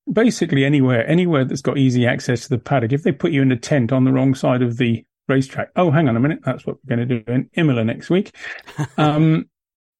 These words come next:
Speaker 1: given that also a muddy car park after last year, there was a sort of Passchendaele version. Um, but anywhere that it's, the, the access is difficult, or, or where things are split up, I hate that,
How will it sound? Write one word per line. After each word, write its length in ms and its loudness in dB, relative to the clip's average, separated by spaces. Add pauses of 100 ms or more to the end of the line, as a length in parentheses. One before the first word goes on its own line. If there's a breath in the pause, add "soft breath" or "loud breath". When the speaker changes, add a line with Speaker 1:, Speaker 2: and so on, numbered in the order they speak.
(360)
Speaker 1:
given 240 4
that 180 2
also 380 0
a 200 -6
muddy 360 2
car 260 2
park 300 -2
after 200 -2
last 360 0
year, 100 -2
there 60 0
was 120 -2
a 40 -6
sort 100 -18
of 80 -2
Passchendaele 800 -2
version. 440 -2 (380)
Um, 540 0 (340)
but 200 -2 (580)
anywhere 480 2 (120)
that 220 2
it's, 360 -4
the, 220 -6
the 220 -2
access 460 -2
is 100 0
difficult, 540 -4
or, 80 2
or 240 2
where 160 4
things 260 2
are 60 2
split 400 -4
up, 200 -2
I 140 2
hate 300 -2
that, 160 -10